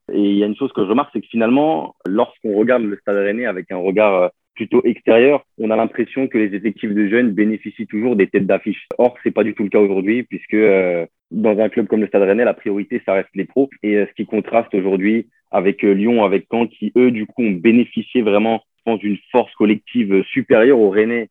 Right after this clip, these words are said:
durant toute cette campagne de Gambardella. C'est-à-dire qu'ils avaient, euh, globalement toujours les mêmes joueurs. Rennes, euh, ça a tourné avec un effectif d'une trentaine de joueurs en Gambardella. On savait rarement la veille de match de quel joueur on allait bénéficier.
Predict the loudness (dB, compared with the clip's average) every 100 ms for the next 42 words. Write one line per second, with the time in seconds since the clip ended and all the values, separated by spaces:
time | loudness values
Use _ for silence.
0 | -10 -6 -6 -6 -8 -8 -6 -6 -6 -4
1 | -4 -4 0 2 2 _ -4 -2 -4 -4
2 | -2 0 2 0 _ -6 -4 0 2 2
3 | 2 -2 -4 -2 0 0 -2 2 0 0
4 | _ -4 0 0 0 0 -2 -4 -4 -4
5 | -4 -2 0 2 2 0 -2 -6 -6 -10
6 | -8 -8 -4 -6 -2 -4 0 2 2 4
7 | 2 4 4 4 4 2 2 -2 -10 -10
8 | -6 -6 -2 -2 0 0 -2 -2 -2 -2
9 | -2 -2 -2 -2 -2 -4 -10 -14 -10 -4
10 | -4 -2 -2 0 0 0 -4 -4 -10 -2
11 | 0 0